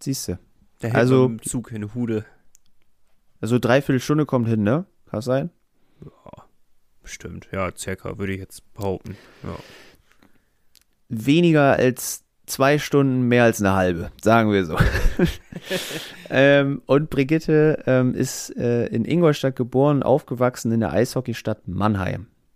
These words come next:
Speaker 1: So, lebt aber seit zweitausenddrei in Norddeutschland. Und sie hat auch nochmal gesagt, wenn man in Mannheim aufwächst, da kommst du am Eishockey natürlich nicht vorbei. Das ist klar. Und nachdem sie dann irgendwann nach Oldenburg umgezogen ist, hat sie natürlich die Arena sehr vermisst.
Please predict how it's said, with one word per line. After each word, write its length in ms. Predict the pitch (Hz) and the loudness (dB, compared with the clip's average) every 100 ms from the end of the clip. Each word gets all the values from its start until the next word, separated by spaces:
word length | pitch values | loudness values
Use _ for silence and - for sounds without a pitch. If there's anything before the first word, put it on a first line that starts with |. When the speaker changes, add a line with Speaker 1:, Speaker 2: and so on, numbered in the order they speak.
| _ _ - | _ _ -20
Speaker 1:
So, 260 | - - - | -14 -14 -12
lebt 260 | - 120 - | 0 0 0
aber 220 | 139 131 | 0 0
seit 180 | 123 120 | 0 -4
zweitausenddrei 720 | - 113 117 104 104 104 101 | -4 -4 -4 -6 -2 0 2
in 100 | 101 | 0
Norddeutschland. 720 | 98 101 101 90 - 90 98 _ _ _ - - - _ | 0 0 -2 -6 -8 -12 -12 _ _ _ -20 -20 -20 _
Und 140 | 127 123 | -4 2
sie 100 | 127 | 4
hat 80 | |
auch 80 | 117 | 4
nochmal 260 | 131 127 123 | 2 2 2
gesagt, 360 | 117 120 120 | 2 0 2
wenn 80 | 107 | 0
man 120 | 110 | 0
in 80 | 107 | 0
Mannheim 300 | 107 120 113 | 0 0 2
aufwächst, 500 | 98 117 117 110 - | 2 2 0 -2 -4
da 100 | 101 | -4
kommst 280 | 101 110 113 | -2 -4 -2
du 40 | 98 | -2
am 120 | 92 | -2
Eishockey 460 | 90 110 107 - | -2 -4 -6 -6
natürlich 340 | 95 92 92 92 | -6 -4 -6 -6
nicht 180 | 92 - | -6 -6
vorbei. 400 | 90 87 92 104 _ - | -6 -4 -4 -6 _ -10
Das 220 | 92 98 | -10 -8
ist 140 | 90 | -12
klar. 320 | - 107 92 - _ _ _ _ _ _ _ _ _ _ - - | -6 -2 -2 -4 _ _ _ _ _ _ _ _ _ _ -20 -6
Und 200 | 104 107 | -4 -2
nachdem 380 | 107 - 127 | -2 0 0
sie 100 | 123 | 2
dann 160 | 117 113 | 2 2
irgendwann 280 | 110 117 110 | 0 0 0
nach 140 | 107 | 0
Oldenburg 520 | - 143 139 120 113 | 2 2 2 2 0
umgezogen 640 | 113 113 110 - 107 104 92 | 0 -4 -4 -2 -2 0 0
ist, 400 | 101 139 - - _ _ - - _ | -2 -2 -6 -18 _ _ -20 -20 _
hat 140 | - - | -10 -4
sie 80 | |
natürlich 280 | 107 - 113 | -4 -2 -6
die 160 | - 90 | -2 0
Arena 440 | 101 107 110 104 | 2 2 2 2
sehr 180 | 98 95 | 2 -2
vermisst. 680 | - 95 92 90 - - | 0 0 0 -2 -10 -18